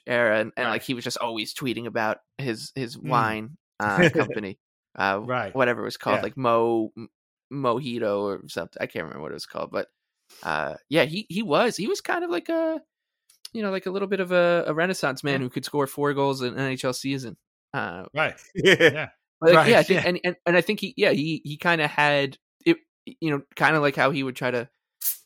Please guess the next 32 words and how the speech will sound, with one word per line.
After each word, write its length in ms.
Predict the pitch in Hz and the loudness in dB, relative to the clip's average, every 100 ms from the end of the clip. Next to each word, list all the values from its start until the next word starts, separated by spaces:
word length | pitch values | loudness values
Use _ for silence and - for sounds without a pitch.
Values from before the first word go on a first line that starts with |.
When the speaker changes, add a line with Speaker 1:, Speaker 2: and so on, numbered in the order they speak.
| _ _ | _ _
Speaker 1:
explain 420 | - - 127 127 | -14 -4 -2 -2
to 100 | 127 | -6
the, 320 | 117 113 110 - _ _ _ - | -6 -6 -8 -16 _ _ _ -12
anyone 360 | 98 131 123 127 | -8 -6 -6 -6
who 80 | |
would 120 | 117 120 | -6 -6
listen, 300 | 127 127 120 | -6 -6 -6
whether 220 | 120 117 | -4 -4
it 80 | - | -6
be 100 | 113 | -8
a 60 | |
T 200 | - 131 | -6 -6
S 160 | 123 - | -4 -6
N 120 | 123 | -6
reporter 580 | 120 - 120 117 110 135 - | -8 -6 -4 0 -2 -4 -10
or 120 | 117 | -12
Max 300 | 117 110 - | -4 -6 -4
Talbot 460 | - 107 113 123 113 | -2 -2 0 -2 -2
Speaker 2:
Mm-hmm. 20 | |
Speaker 1:
or 120 | 107 | -4
whoever, 540 | 135 123 139 123 104 - _ | -2 2 4 4 0 -4 _
Speaker 2:
<laughs> 120 | - | -8
Speaker 1:
that, 400 | 160 165 117 127 | -4 -2 -2 -2
that 100 | 117 | -2
there 120 | 123 | -2
was 160 | 123 139 | -2 -2
more 200 | 135 123 | 0 0
to 200 | - 135 | -2 -6
this 260 | 120 - - | -6 -8 -2
Islanders 440 | 120 127 120 117 | 0 0 -2 -6
team 300 | - 123 113 | -8 -10 -8
than 320 | 110 110 101 | -8 -10 -12